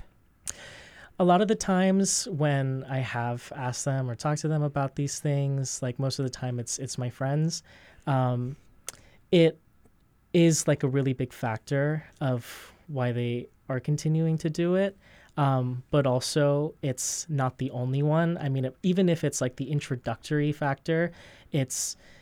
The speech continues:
you know, that underlying process of addiction, um, that keeps them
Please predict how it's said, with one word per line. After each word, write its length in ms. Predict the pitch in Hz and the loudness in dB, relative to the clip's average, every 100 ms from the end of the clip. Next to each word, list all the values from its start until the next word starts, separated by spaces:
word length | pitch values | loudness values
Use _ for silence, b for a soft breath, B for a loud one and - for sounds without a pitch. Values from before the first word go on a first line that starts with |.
| b | b
you 100 | 147 | 0
know, 100 | 135 | 2
that 180 | 131 135 | 2 0
underlying 640 | 156 151 156 135 127 123 123 - | 2 2 2 0 0 -2 -6 -10
process 480 | - 120 - 123 - | -4 -4 -2 -4 -4
of 100 | 117 | -8
addiction, 720 | - 127 - - 120 113 117 b b - | -6 -6 -6 -6 -6 -6 -10 b b -4
um, 240 | 127 117 | -2 -2
that 200 | 120 120 | -4 -6
keeps 320 | - 139 - - | -6 -8 -8 -6
them 320 | 123 117 | -4 -4